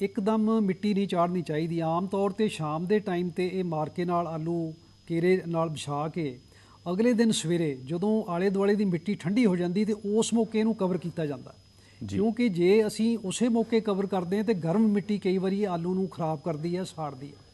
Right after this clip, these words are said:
Speaker 2: ਜੀ।
Speaker 1: ਸੋ ਸਵੇਰ ਦੇ ਟਾਈਮ 'ਤੇ ਕਰਾਂਗੇ, ਸਾਰੀ ਰਾਤ ਦੀ ਮਿੱਟੀ ਠੰਡੀ ਹੋਈ ਹੁੰਦੀ ਹੈ
Speaker 2: ਜੀ।
Speaker 1: ਔਰ ਉਹਦੇ ਨਾਲ ਕਾਫੀ ਫਾਇਦਾ ਹੁੰਦਾ ਹੈ।
Speaker 2: ਜੀ, ਡਾਕਟਰ ਸਾਹਿਬ, ਸਾਡੇ ਨਾਲ ਇੱਕ ਕਾਲਰ ਜੁੜੇ ਨੇ ਨਾਭਾ ਤੋਂ, ਗੁਲਜ਼ਾਰ ਸਿੰਘ।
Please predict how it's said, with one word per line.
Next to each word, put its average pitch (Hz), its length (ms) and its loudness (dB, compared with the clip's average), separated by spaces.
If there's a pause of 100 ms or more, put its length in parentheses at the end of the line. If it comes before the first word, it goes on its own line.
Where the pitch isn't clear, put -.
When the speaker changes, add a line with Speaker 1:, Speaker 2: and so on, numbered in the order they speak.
(360)
Speaker 2:
ਜੀ। 101 220 -4
Speaker 1:
ਸੋ 190 260 -6
ਸਵੇਰ 170 360 0
ਦੇ 247 140 2
ਟਾਈਮ 226 240 2
'ਤੇ 226 140 2
ਕਰਾਂਗੇ, 220 380 0
ਸਾਰੀ 175 340 0
ਰਾਤ 190 220 0
ਦੀ 202 100 -2
ਮਿੱਟੀ 190 260 -2
ਠੰਡੀ 196 300 0
ਹੋਈ 180 200 2
ਹੁੰਦੀ 185 280 0
ਹੈ 196 80 -8 (240)
Speaker 2:
ਜੀ। 196 180 -4
Speaker 1:
ਔਰ 180 160 -6
ਉਹਦੇ 208 200 2
ਨਾਲ 226 100 0
ਕਾਫੀ 190 300 0
ਫਾਇਦਾ 151 260 -4
ਹੁੰਦਾ 127 220 -12
ਹੈ। - 60 -20 (260)
Speaker 2:
ਜੀ, 101 120 -2
ਡਾਕਟਰ 127 240 0
ਸਾਹਿਬ, 175 140 4
ਸਾਡੇ 151 180 4
ਨਾਲ 160 100 4
ਇੱਕ 151 80 -4
ਕਾਲਰ 147 260 4
ਜੁੜੇ 151 180 2
ਨੇ 156 120 0
ਨਾਭਾ 139 300 4
ਤੋਂ, 143 140 0
ਗੁਲਜ਼ਾਰ 120 420 4
ਸਿੰਘ। 151 280 -2